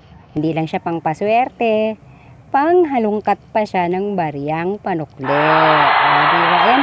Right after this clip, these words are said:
po naman, ito naman po, dito po. Siyempre, nakahiwalay po yung ating mga pinagbentahang buo. Andito po siya sa aking bao. Ayan, meron din po tayong cinnamon bark dito. So, ayan, nakikita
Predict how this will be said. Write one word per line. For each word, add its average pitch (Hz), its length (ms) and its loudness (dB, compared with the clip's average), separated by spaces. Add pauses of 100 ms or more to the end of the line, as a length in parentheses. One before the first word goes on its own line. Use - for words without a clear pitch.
po 269 80 0
naman, 247 400 2
ito 220 160 -2
naman 202 320 -2
po, 170 80 -2
dito 180 240 -6
po. - 160 -6
Siyempre, 202 320 -4
nakahiwalay 170 480 -2
po 170 160 -8
yung 156 160 -6
ating 160 240 -8
mga 151 560 -8
pinagbentahang 151 800 -6
buo. 185 320 -4
Andito 202 320 -8
po 196 240 -8
siya 180 160 -10
sa 160 320 -10
aking 160 320 -10 (440)
bao. 135 1300 -2
Ayan, 151 480 -6
meron 208 240 -4
din 214 160 -6
po 214 160 -10
tayong 202 400 -4
cinnamon 190 480 -2
bark 180 320 -4
dito. 214 500 -4 (800)
So, 202 80 -4
ayan, 190 240 0
nakikita 185 480 -4